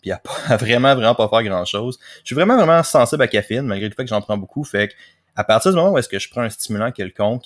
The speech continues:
euh, je peux plus prendre de stimulant après genre deux ou trois heures le soir. Puis j'invite fortement le monde à considérer, c'est quelque chose qui est très, très négligé, là, c'est la, la demi-vie de la caféine, ça peut être six heures, mais c'est genre quatre à huit, là, fait que six heures pour la majorité des gens, là. Euh, puis moi, je suis super sensible à la caféine, fait que si je prends,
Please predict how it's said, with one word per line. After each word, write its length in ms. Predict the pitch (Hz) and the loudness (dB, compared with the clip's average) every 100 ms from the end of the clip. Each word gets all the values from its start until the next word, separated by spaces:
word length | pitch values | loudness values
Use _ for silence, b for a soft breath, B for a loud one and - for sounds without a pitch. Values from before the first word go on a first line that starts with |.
| - | -12
euh, 300 | 92 87 85 - | -12 -12 -12 -16
je 100 | - | -8
peux 80 | 120 | -8
plus 120 | - | -6
prendre 220 | - 131 | -2 0
de 60 | 110 | 0
stimulant 320 | - 110 107 | -2 -2 -2
après 180 | 104 92 | -2 -4
genre 180 | 90 85 | -8 -8
deux 140 | 98 | -8
ou 80 | 95 | -10
trois 320 | - 95 90 | -6 -4 -2
heures 160 | 92 87 | -4 -4
le 100 | 85 | -8
soir. 240 | - - | -12 -12
Puis 100 | - | -8
j'invite 180 | 92 95 | -6 -6
fortement 280 | 180 190 190 | -6 -4 -2
le 60 | |
monde 140 | 147 135 | 0 -2
à 60 | |
considérer, 460 | - 98 - 95 107 | -2 -6 -4 -4 -4
c'est 160 | 120 | -6
quelque 160 | - 107 | -6 -6
chose 120 | - | -6
qui 60 | - | -8
est 40 | |
très, 160 | - 113 | -6 -4
très 100 | 123 | -2
négligé, 360 | 117 98 117 | -2 -2 -4
là, 100 | 139 | -4
c'est 140 | 127 95 | -6 -4
la, 160 | 95 - | -2 -2
la 140 | 101 98 | -2 0
demi-vie 280 | 101 101 127 | 0 0 -2
de 40 | |
la 60 | 104 | -2
caféine, 360 | 98 104 127 | -4 -2 -4
ça 80 | 98 | -4
peut 180 | - 95 | -6 -6
être 100 | - | -4
six 220 | - 95 | -6 -2
heures, 220 | 95 117 - b b | -2 -2 -8 b b
mais 120 | 110 | -2
c'est 240 | 110 - 104 | 0 -2 -2
genre 280 | 95 95 - | -2 -2 -2
quatre 220 | 104 - | -2 0
à 60 | |
huit, 320 | 92 92 - - | -2 -4 -8 -8
là, 140 | 113 | -8
fait 160 | - 87 | -8 -10
que 100 | - | -10
six 180 | 101 | -4
heures 180 | 101 104 | 0 0
pour 100 | 95 | 0
la 60 | 92 | -2
majorité 400 | 92 90 90 101 | -2 -4 -8 -8
des 140 | 95 | -8
gens, 220 | 90 107 | -4 -4
là. 120 | 123 123 B B B - | -4 -6 B B B 0
Euh, 280 | 92 92 90 - - | 2 2 0 -4 -12
puis 340 | - 98 95 - | -4 -2 -2 2
moi, 180 | 110 135 | 4 4
je 80 | |
suis 80 | - | 2
super 320 | - - 127 | -2 2 2
sensible 320 | 127 104 - 110 | 4 2 2 0
à 40 | |
la 20 | |
caféine, 340 | 95 - 104 117 | 0 -2 -2 0
fait 120 | - | -4
que 60 | |
si 100 | - | -2
je 100 | 117 | -4
prends, 300 | - 117 117 | 2 4 4